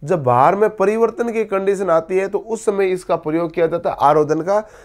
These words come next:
यानी कि जब हमारे पास ज़्यादा परिवर्तन कंडीशन आती है उस समय काम में लेने, उसके बाद में इसको काम में नहीं लेना होता है। ये लिफ्ट, वेलन मिल, प्रिंटिंग प्रेस इत्यादि अनियंत्रित करना हो, नियंत्रित करना हो तो हमारे पास कंपाउंड मोटर होता है, और ये कंपाउंड के बारे में बात नहीं कर रहा भाई,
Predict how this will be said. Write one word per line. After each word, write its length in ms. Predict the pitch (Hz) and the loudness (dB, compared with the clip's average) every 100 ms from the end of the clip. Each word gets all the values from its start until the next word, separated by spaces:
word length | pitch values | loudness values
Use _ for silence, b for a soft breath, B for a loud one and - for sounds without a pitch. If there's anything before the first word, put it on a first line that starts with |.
| B | B
यानी 260 | 165 180 214 | 0 2 0
कि 100 | 226 | 0
जब 180 | 190 214 | 2 2
हमारे 260 | 185 196 | 2 0
पास 200 | 208 208 | 2 0
ज़्यादा 300 | 185 170 180 | 2 2 2
परिवर्तन 500 | 220 202 214 214 220 | 0 -2 0 0 0
कंडीशन 340 | 202 202 220 208 | -2 -2 -2 -2
आती 180 | 202 214 | -2 -2
है 40 | |
उस 100 | 208 | -2
समय 160 | 214 208 | -2 -2
काम 240 | 175 185 | 0 0
में 80 | 202 | 0
लेने, 180 | 202 220 | 2 2
उसके 240 | 202 208 | 2 0
बाद 220 | 175 170 | 0 2
में 80 | 180 | 0
इसको 200 | 175 180 | -4 -6
काम 200 | 151 156 | -4 -2
में 220 | 185 226 b b b - | -2 -4 b b b -2
नहीं 180 | 185 196 | 0 2
लेना 200 | 139 117 | 0 -2
होता 280 | 95 76 76 | -4 -8 -10
है। 160 | - b b b b b b b b | -14 b b b b b b b b
ये 220 | 165 208 | 0 2
लिफ्ट, 380 | 208 175 226 226 | 4 2 0 0
वेलन 340 | 226 190 208 220 | 0 2 2 0
मिल, 200 | 214 220 | -2 -4
प्रिंटिंग 360 | 208 208 220 | -4 -4 -4
प्रेस 160 | 214 214 | -4 -4
इत्यादि 400 | 190 190 214 214 | -4 -2 -2 -2
अनियंत्रित 680 | 214 208 214 208 202 214 214 | -2 -2 2 2 0 -6 -2
करना 220 | 190 202 | 0 2
हो, 540 | 190 143 185 175 190 180 | 0 2 0 0 -2 -4
नियंत्रित 460 | 165 208 220 208 | 0 2 0 -4
करना 200 | 185 185 | -2 0
हो 180 | 185 196 | -2 -2
तो 140 | 202 | -2
हमारे 200 | 190 196 | 0 0
पास 220 | 214 226 - | 0 -2 -2
कंपाउंड 440 | 214 214 254 226 | -4 2 2 2
मोटर 300 | 175 156 156 | 0 -2 -4
होता 200 | 135 147 | -6 -4
है, 140 | 156 b b b | -6 b b b
और 80 | - | -4
ये 100 | 190 | -2
कंपाउंड 440 | 185 180 180 202 | -2 -4 -2 -4
के 60 | 185 | -2
बारे 220 | 165 165 | 0 0
में 100 | 165 | 0
बात 240 | 147 131 123 | 0 -2 -2
नहीं 140 | 107 | -8
कर 140 | 90 | -8
रहा 100 | 85 | -12
भाई, 160 | 80 - | -12 -16